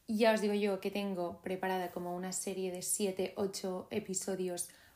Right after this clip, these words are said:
muy, muy, muy enfocados a, mm, pues eso, cómo hacer que finalmente dos mil veintitrés sea el año en que te sientes cómoda, en el que consigues lo que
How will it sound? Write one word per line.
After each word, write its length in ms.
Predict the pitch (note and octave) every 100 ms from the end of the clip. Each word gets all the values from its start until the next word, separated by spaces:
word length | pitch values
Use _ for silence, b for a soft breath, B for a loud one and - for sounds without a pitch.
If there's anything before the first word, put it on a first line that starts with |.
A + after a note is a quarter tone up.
| B
muy, 320 | G#3+ A#3+ A3+
muy, 280 | G#3+ G#3+ G#3+
muy 240 | G#3 G#3 A3+
enfocados 640 | G3+ G3 G3 F#3+ F#3+ F#3 -
a, 280 | F#3+ F3+ - B B B B B _
mm, 640 | G#3+ G3+ G3+ G#3 G#3 G#3+ G#3+ -
pues 160 | A#3+
eso, 200 | A3+ G#3+
cómo 220 | B3 C4
hacer 300 | D4 C4 B3+
que 260 | B3 G3+ -
finalmente 500 | - G#3+ G#3 G3+ G#3+
dos 140 | G#3+ F#3+
mil 120 | G3
veintitrés 480 | G3+ F#3+ F#3+ F#3+ G3
sea 240 | G3+ F#3+
el 120 | G3+ F#3
año 180 | F#3+
en 80 | F#3+
que 80 | F#3+
te 100 | F#3+
sientes 500 | - F3+ F3+ - - -
cómoda, 320 | G3+ G3+ -
en 120 | G3
el 100 | F#3
que 140 | F#3
consigues 420 | F3+ F#3 G3 F#3 F#3+
lo 140 | F#3
que 120 | F3+